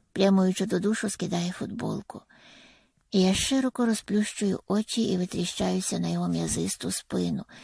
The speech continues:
явно накачану не самим стрибанням на сцені,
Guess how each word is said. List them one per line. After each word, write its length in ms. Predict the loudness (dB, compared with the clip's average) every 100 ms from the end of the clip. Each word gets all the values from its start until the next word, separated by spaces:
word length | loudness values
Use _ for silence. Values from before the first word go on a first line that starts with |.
| -20 -10
явно 460 | -2 2 2 2 4
накачану 760 | 4 4 0 0 2 2 4 2
не 220 | 2 2
самим 460 | 0 0 0 0
стрибанням 760 | -2 -2 0 2 0 0 -2 -2
на 140 | -2
сцені, 640 | -4 -4 -6 -6 -8 -12